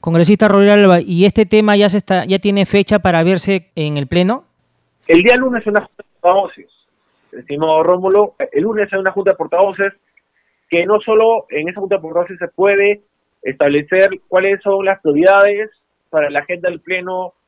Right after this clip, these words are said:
Speaker 2: de esta semana, sino que inclusive se puede debatir, y ya está presentado dicho informe de la Comisión Especial que antes te he mencionado, la fecha que establezca la hora, día y el cómo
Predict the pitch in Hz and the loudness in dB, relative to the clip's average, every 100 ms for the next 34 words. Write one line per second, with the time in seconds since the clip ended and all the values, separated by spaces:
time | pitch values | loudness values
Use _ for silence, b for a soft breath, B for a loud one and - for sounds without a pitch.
0 | _ - 143 165 151 165 190 190 196 185 | _ -8 -8 -8 -8 -2 0 0 -4 -6
1 | _ 143 143 139 139 143 214 202 196 147 | _ -12 -12 -8 -8 -2 2 2 2 -6
2 | 170 196 202 175 143 147 220 139 _ _ | -8 -6 0 2 2 0 -4 -4 _ _
3 | _ _ _ 135 143 175 180 185 170 147 | _ _ _ -8 -4 -2 0 -2 -2 -10
4 | 139 170 156 151 175 175 147 190 175 156 | -4 -2 0 -2 -4 -10 -2 0 0 -2
5 | 135 127 127 127 120 156 165 165 127 131 | -6 -6 -6 -8 -10 -8 -8 -8 -10 -2
6 | 165 160 131 - 147 160 156 160 165 175 | 0 0 -2 -4 -4 -4 -6 -6 -8 -2
7 | 190 196 226 _ _ _ _ _ _ _ | 2 2 0 _ _ _ _ _ _ _
8 | 143 143 - 208 208 190 185 185 - _ | -8 -6 0 0 0 -4 -4 -4 -10 _
9 | _ _ _ _ - 143 143 147 160 170 | _ _ _ _ -8 -6 -6 -8 -4 -2
10 | 147 147 202 202 190 185 175 _ 156 202 | 0 0 0 0 -4 -6 -8 _ -16 -6
11 | 196 190 190 _ _ _ _ 139 139 - | -4 -4 -8 _ _ _ _ -8 -8 0
12 | 247 220 165 165 | 0 0 -2 -6